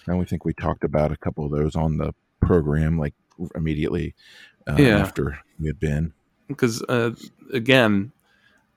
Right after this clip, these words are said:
Speaker 2: Dynamite's a whole different creature live than it is, uh, on T V for some reason. There's, there's this, a lot more energy to it, and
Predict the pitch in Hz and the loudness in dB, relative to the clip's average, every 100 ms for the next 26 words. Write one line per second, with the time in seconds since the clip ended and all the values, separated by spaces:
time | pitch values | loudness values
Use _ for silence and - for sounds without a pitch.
0 | 117 113 110 123 127 127 120 101 120 135 | 0 4 6 6 4 4 2 2 4 4
1 | 127 123 - 123 - 120 - 101 110 107 | 4 0 0 -2 0 0 2 2 6 6
2 | 92 80 78 90 87 92 90 87 82 - | 6 4 0 -2 0 2 2 0 -4 -12
3 | - _ _ 104 92 90 85 82 - _ | -18 _ _ -8 -4 -4 -4 -8 -12 _
4 | _ _ - 104 95 - 92 95 85 98 | _ _ -2 0 0 0 0 2 0 -2
5 | - 95 87 87 85 87 90 87 95 - | -4 -2 -2 -4 -6 -6 -4 -6 -8 -12
6 | - - 107 90 101 95 - - _ - | -12 -6 -4 -2 -2 -2 -6 -8 _ -20
7 | - - _ - 110 107 - 110 92 104 | -20 -20 _ 0 6 6 6 2 0 0
8 | 101 92 90 92 98 _ _ - 90 85 | 0 0 -4 -6 -10 _ _ -2 -2 -2
9 | - 98 92 | -2 -2 -2